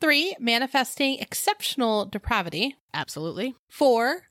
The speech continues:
Speaker 1: by the murders or circumstances surrounding their commission. Five, the defendant exhibited utter disregard for human life. And six is, from the defendant's actions, whether it was before, during, or after the crime,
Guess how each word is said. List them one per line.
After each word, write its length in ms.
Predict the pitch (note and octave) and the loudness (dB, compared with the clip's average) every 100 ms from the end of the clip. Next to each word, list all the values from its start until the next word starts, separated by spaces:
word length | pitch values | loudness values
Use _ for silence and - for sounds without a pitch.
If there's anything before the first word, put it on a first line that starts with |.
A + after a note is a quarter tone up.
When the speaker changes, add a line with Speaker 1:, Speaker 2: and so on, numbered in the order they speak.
| _ - | _ 0
Speaker 1:
by 160 | B3+ D#4+ | 2 2
the 80 | |
murders 480 | D#4 G3 F3 F3 G3 - | 2 2 2 0 -2 -2
or 160 | A3 | -2
circumstances 680 | - A#3 A#3+ A3 A3+ G3+ G#3+ | 0 -2 -2 -2 -2 -2 -4
surrounding 640 | - G3 F3+ G#3 A#3+ E3+ E3 | -4 -4 0 0 0 -2 -4
their 120 | D#3+ | -6
commission. 580 | - E3+ - D#3 B3 C#4+ _ - | -6 -6 -4 -6 -8 -10 _ -2
Five, 360 | G#3 F3+ B3+ - - | 0 0 -4 -4 -2
the 100 | C4 | 0
defendant 400 | C4 C#4+ F4+ D4+ | 2 2 2 0
exhibited 580 | - B3+ A3 A3 G#3 - A3 | -2 0 2 2 0 -2 -2
utter 440 | A3 C4 D4 D4+ - | 2 2 0 -2 -6
disregard 540 | A3 - G#3+ F3 E3 | -6 -2 2 2 2
for 120 | - | -2
human 300 | G3 F#3+ A3+ | -2 -2 0
life. 400 | A3+ F3 B3+ - _ _ | -2 -2 -6 -10 _ _
And 200 | A3+ A#3 | 0 0
six 460 | - F#3+ D#3 - - - | 0 -2 -2 -6 -10 0
is, 480 | B3+ G3 - - - _ | 0 0 -4 -10 -12 _
from 240 | - C#4+ D#4 | 0 2 2
the 80 | F#4+ | 2
defendant's 520 | G#4 D#4+ C#4+ D4+ - | 2 2 2 0 0
actions, 640 | F#3 E3 - - - - | -2 -2 -2 -6 -8 -2
whether 260 | G#3 G3+ G3+ | 0 4 2
it 80 | A2+ | 2
was 320 | F3 D#3+ F3 | 0 0 -2
before, 580 | - - E4 F4+ F4 F4 | -8 0 4 6 6 4
during, 500 | - C4+ C4+ C4+ B3 | 2 4 4 2 0
or 160 | E3+ - | -2 -2
after 440 | F#3 B3 - G3 | -2 -2 -2 -4
the 80 | F3+ | -4
crime, 480 | - F3 D#3+ D#3+ | -2 0 0 -4